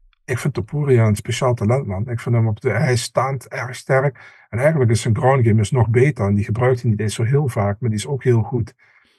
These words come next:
Ehm, voor mij Topuria met een, eh, kanttekening dat ik heel benieuwd ben als Movsar Evloev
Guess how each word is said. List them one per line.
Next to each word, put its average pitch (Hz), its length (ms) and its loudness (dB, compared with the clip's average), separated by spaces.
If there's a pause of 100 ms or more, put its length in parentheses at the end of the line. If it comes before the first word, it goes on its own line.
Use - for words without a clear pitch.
(120)
Ehm, 107 720 4 (1200)
voor 127 100 0
mij 151 140 4
Topuria 160 840 4
met 131 320 2
een, 117 500 4 (520)
eh, 113 480 -6 (520)
kanttekening 143 720 0
dat 127 100 2
ik 120 100 4
heel 143 220 4
benieuwd 131 320 4
ben 127 240 2
als 131 320 -2
Movsar 127 480 0
Evloev 120 420 2